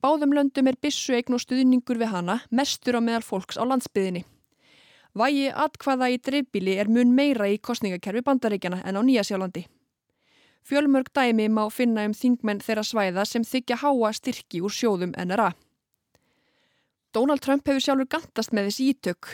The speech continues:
eins og í fyrra þegar hann satt fund með fulltrúum þingmanna úr röðum demókrata og repúblikana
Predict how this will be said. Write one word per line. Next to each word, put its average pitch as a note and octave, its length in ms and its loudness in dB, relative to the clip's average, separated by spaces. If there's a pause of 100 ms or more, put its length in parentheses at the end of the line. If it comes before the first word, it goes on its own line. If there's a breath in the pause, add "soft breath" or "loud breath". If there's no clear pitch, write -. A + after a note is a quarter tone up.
eins F3+ 160 -4
og F#3+ 60 0
í F#3 100 -4
fyrra G3 320 0
þegar A#3 220 -2
hann G#3 80 -2
satt G#3+ 260 -2
fund A3+ 320 0
með G#3+ 160 0
fulltrúum A3 480 -4
þingmanna G#3 640 -2
úr G3 100 -2
röðum G#3+ 300 0 (100)
demókrata G#3 640 -2
og B3 160 2
repúblikana G3 600 -4